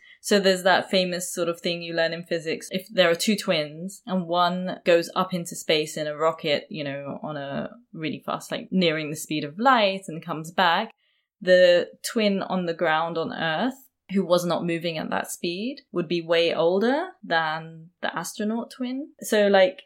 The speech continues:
yeah, the faster you go, the slower time goes. But then, on the other hand, the higher you go, the faster time goes. So, like, gravity slows time down, which means basically your feet are going at a different time than your head. Your head goes faster,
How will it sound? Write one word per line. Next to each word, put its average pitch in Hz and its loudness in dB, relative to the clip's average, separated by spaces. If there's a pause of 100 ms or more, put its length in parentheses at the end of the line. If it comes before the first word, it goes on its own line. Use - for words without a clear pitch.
yeah, 175 6
the 185 0
faster 233 2
you 202 -2
go, 180 8
the 170 -8
slower 175 2
time 175 -4
goes. 185 4
But 196 0
then, 233 6
on 202 0
the 202 4
other 277 4
hand, 190 -2 (440)
the 202 0 (100)
higher 277 2
you 185 2
go, 160 0 (200)
the 196 -4
faster 190 0 (260)
time 156 -4
goes. 160 -4
So, 190 2
like, 175 0 (120)
gravity 185 4
slows 170 0
time 160 -8
down, 147 -8
which 170 -4
means 165 -8
basically 175 0
your 160 -2
feet 175 -6 (100)
are 180 -2
going 165 0
at 160 -4
a 165 -6
different 156 -8
time 156 -10
than 156 -4
your 151 -8
head. 190 -6
Your 175 -6
head 151 -10
goes 151 -8
faster, 185 -8